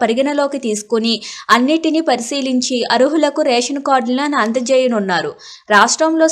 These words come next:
సంక్రాంతి కానుకగా రేషన్ కార్డులు ఇవ్వాలని నిర్ణయించారు. కొత్త రేషన్ కార్డులు మాత్రమే కాదు, ప్రస్తుతం ఉన్న రేషన్ కార్డుల స్థానంలో కొత్తవి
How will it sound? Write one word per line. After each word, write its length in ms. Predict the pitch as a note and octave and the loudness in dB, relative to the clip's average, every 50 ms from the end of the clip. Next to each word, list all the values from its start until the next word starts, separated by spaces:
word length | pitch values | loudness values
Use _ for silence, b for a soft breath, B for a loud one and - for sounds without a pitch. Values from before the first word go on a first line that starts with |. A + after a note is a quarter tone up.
| D#4+ | 0
సంక్రాంతి 500 | C4 B3 B3 B3 C#4 C#4+ D4+ C#4+ D4+ D4+ D4+ | -4 -4 -4 -4 -2 -2 -2 -2 -4 -4 -2
కానుకగా 420 | C#4 C4 B3+ B3+ C4 B3+ B3+ C4 B3+ A#3 | -2 -2 -2 -2 -4 0 0 0 0 2
రేషన్ 320 | A3+ A#3 A#3 - C#4 C#4+ C4+ - | 0 -2 -2 -4 -4 -6 -2 0
కార్డులు 300 | C#4 C4 B3+ A3+ B3 C4 C#4 B3+ A#3 | 0 0 0 0 0 -2 0 0 0
ఇవ్వాలని 440 | G#3 A#3 B3 B3 A#3+ A#3+ A#3+ C4+ D#4 D4 C#4 | 0 2 2 2 2 2 0 0 -2 -2 -2
నిర్ణయించారు. 640 | B3 A3+ B3 B3+ B3 A3+ A3+ A3 - E3+ C3+ - - - _ _ _ _ _ _ - - | -2 -2 -2 -2 -2 -2 -4 -4 -4 -6 -8 -8 -10 -18 _ _ _ _ _ _ 0 2
కొత్త 200 | B3 A#3+ B3 - E4 D#4+ | 2 2 4 4 6 6
రేషన్ 320 | D#4+ D4+ D#4+ D#4+ D#4+ D#4 D4 - | 6 6 6 4 0 -2 0 2
కార్డులు 300 | D4 C#4+ C#4 C#4 D4 C#4 C4+ | 4 4 4 4 0 0 2
మాత్రమే 380 | B3+ B3 B3 C4+ C4 C4 C#4 D4 D4 C#4+ | 0 0 0 0 -2 0 -2 -2 0 2
కాదు, 240 | A#3 G3+ F#3 F#3 F#3 F3+ - | 2 2 2 0 -4 -4 -2
ప్రస్తుతం 460 | A#3 B3 A#3+ - D4+ D4+ D4+ D#4+ D#4+ D4+ D4 | -2 -2 -2 -2 -2 2 4 4 2 4 2
ఉన్న 140 | C#4+ C#4 C#4 C#4 C4+ | 0 0 0 0 2
రేషన్ 300 | B3 B3 B3 - C#4 C#4 C#4 - | 2 2 0 0 -2 -6 -2 2
కార్డుల 280 | C4+ C4+ B3 C4 C#4 C4+ | 2 2 2 0 -4 -4
స్థానంలో 480 | C4+ - B3+ A#3+ A#3+ B3 B3+ B3 B3 B3+ B3 B3 - | -2 -2 -2 -2 0 0 0 2 2 2 0 0 0
కొత్తవి 380 | B3 A#3+ A#3+ - D4+ D#4 D4+ | -2 -2 2 0 0 0 0